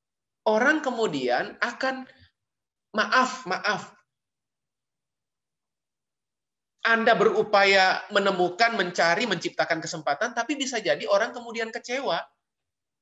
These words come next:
gitu. Karena kedapatan Anda nggak siap, gitu. Atau malah sebaliknya, kesempatan banyak datang lalu lalang, tapi Anda nggak notice. Kenapa?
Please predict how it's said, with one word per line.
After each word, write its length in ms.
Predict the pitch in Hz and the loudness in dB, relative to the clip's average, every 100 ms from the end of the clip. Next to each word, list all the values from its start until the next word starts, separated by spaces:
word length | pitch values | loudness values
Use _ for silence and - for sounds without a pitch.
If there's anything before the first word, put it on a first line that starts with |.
| _ _ _ _ _ | _ _ _ _ _
gitu. 320 | 113 - 98 - _ _ _ - | -14 -12 -16 -18 _ _ _ -6
Karena 400 | 254 277 339 339 | -2 0 0 0
kedapatan 720 | 233 226 190 151 - 277 - _ _ _ - | 0 2 2 -2 -4 -8 -8 _ _ _ -6
Anda 160 | 277 | -2
nggak 240 | 359 226 202 | 0 0 0
siap, 560 | 330 330 247 220 233 - | 0 2 2 0 -2 -8
gitu. 240 | 123 104 - _ _ _ _ _ _ _ _ _ _ - | -14 -14 -20 _ _ _ _ _ _ _ _ _ _ -6
Atau 320 | 190 302 285 | 0 2 4
malah 240 | 214 190 | 4 4
sebaliknya, 720 | 180 180 175 302 302 147 143 - - _ _ - | 2 0 2 2 -2 -4 -4 -6 -16 _ _ -6
kesempatan 560 | 294 302 302 320 320 | -2 0 0 0 2
banyak 240 | 247 240 220 | 2 2 4
datang 240 | 247 254 226 | 4 4 4
lalu 240 | 202 208 | 6 6
lalang, 320 | 233 226 160 | 6 4 0
tapi 240 | - 247 269 | 0 -2 2
Anda 240 | 254 247 | 2 2
nggak 240 | 208 175 202 | 2 0 2
notice. 800 | 240 240 165 - - - - _ _ _ _ _ _ _ _ _ _ _ _ - | 0 0 -4 -4 -6 -10 -16 _ _ _ _ _ _ _ _ _ _ _ _ -2
Kenapa? 720 | 285 339 339 202 196 - | 2 2 4 2 2 -2